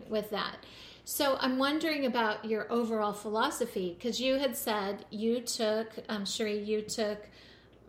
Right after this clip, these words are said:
money that you got when your parents died. John, you talked about your portfolio. And I'm just wondering your philosophy of,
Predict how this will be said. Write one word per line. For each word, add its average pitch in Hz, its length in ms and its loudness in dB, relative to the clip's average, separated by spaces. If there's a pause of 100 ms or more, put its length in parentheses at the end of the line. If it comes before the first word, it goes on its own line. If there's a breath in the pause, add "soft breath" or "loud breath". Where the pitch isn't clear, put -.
money 240 380 4
that 226 220 2
you 240 60 -2
got 226 200 0
when 226 140 4
your 220 100 0
parents 202 520 -6
died. 196 540 -4 (680 loud breath)
John, 240 440 4
you 226 120 6
talked 233 240 0
about 220 200 0
your 208 120 0
portfolio. 202 1080 -4 (460 loud breath)
And 247 120 2
I'm 247 160 2
just 285 260 -2
wondering 240 640 0
your 214 140 -2
philosophy 208 1300 0
of, 190 400 -2